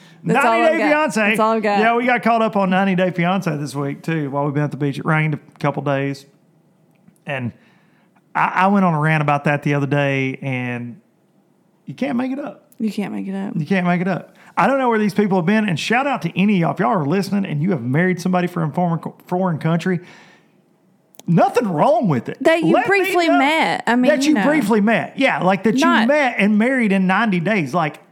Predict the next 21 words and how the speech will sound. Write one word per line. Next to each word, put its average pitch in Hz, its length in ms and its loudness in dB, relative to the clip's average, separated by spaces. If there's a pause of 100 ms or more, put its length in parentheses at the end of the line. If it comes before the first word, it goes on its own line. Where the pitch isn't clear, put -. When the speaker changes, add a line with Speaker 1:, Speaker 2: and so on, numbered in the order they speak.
Speaker 2:
obviously 185 460 0
people 170 280 -2
marry 165 300 -2
people 165 300 -4
from 143 120 -8
all 185 140 -2
over 151 80 -6
the 139 80 -6
world, 220 240 -4
but, - 100 -12
like, 135 220 -6 (760)
shout 247 440 0
out 254 220 -2
to 185 60 -2
those 202 280 2
that 190 100 0
are 180 60 -2
just 180 200 -4
like, 165 360 -4
"Hey, 180 480 0 (480)
wow, - 340 -4